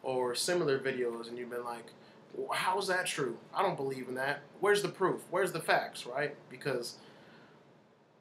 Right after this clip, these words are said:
I understand that often we've been conditioned to believe that positivity or the life we prefer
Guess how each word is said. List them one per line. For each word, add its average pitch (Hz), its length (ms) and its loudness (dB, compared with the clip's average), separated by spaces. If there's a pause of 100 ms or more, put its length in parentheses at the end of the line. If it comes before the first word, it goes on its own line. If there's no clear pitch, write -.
(800)
I 180 100 4
understand 185 440 6
that 151 80 4
often 165 340 4
we've 151 180 0
been 151 180 2
conditioned 156 680 2
to 147 80 -10
believe 156 680 0
that 131 400 0 (2000)
positivity 202 1000 2 (160)
or 135 420 4
the 127 140 -2
life 165 340 4
we 180 100 -2
prefer 170 680 2